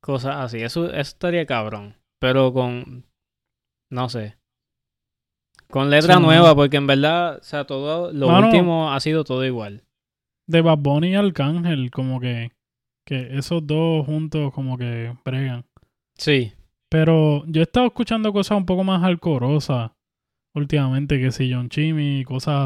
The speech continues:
Speaker 2: así, tú sabes, Eladio, lo que sea. Pero, so, en realidad, pero, fíjate, en las mañanas, este, a veces escucho Bad Bunny.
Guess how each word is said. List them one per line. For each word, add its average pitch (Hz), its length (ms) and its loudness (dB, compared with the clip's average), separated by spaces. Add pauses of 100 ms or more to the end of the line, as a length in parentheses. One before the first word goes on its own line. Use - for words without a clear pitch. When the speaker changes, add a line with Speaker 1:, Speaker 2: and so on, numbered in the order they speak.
Speaker 2:
así, 143 340 -4
tú 131 80 -8
sabes, 117 640 -6
Eladio, 135 680 -4
lo 120 120 -8
que 120 120 -8
sea. 135 340 -8 (500)
Pero, 143 540 0 (480)
so, 151 580 0 (640)
en 165 160 -6
realidad, 165 500 0
pero, 190 460 2 (500)
fíjate, 151 480 -2
en 156 120 -2
las 160 100 2
mañanas, 180 600 2 (300)
este, 147 500 -4
a 139 180 -6
veces 156 420 -2 (240)
escucho 160 280 -6
Bad 151 120 -2
Bunny. 117 380 -10